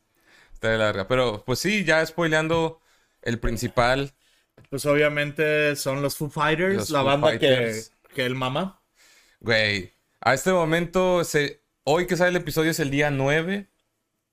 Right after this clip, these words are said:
Speaker 1: Y la canción nueve, porque estoy subiendo una canción de Foo Fighters todos los días para, pues, la intención de que me suban a tocar con ellos, güey. Así que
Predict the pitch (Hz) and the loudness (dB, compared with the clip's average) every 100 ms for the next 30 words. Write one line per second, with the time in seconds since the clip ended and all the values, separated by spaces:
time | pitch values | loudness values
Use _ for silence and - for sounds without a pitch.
0 | _ 117 113 110 110 - 131 135 135 143 | _ -2 -2 0 -6 -4 -4 0 0 0
1 | 160 175 _ _ - - 113 - 107 127 | 0 -4 _ _ -20 -16 -10 -8 -4 0
2 | 127 127 127 123 127 120 107 - 117 120 | 0 0 -2 -2 -2 -4 -4 -2 -2 -2
3 | - 113 117 117 120 - 120 120 113 101 | -6 -4 -2 -2 -4 -4 -4 -2 -4 -4
4 | 117 127 - 107 98 87 87 _ _ _ | -2 -2 -4 -6 -4 -6 -10 _ _ _
5 | _ _ _ _ _ - 143 156 139 147 | _ _ _ _ _ -6 -2 0 0 0
6 | 131 151 143 147 143 127 117 131 135 131 | -2 0 0 0 -2 -4 -4 -2 -2 -2
7 | 117 117 117 - 120 110 110 104 98 95 | -4 -2 -2 -2 -4 -4 -4 -4 -6 -8
8 | 101 123 117 92 | -6 -4 -4 -4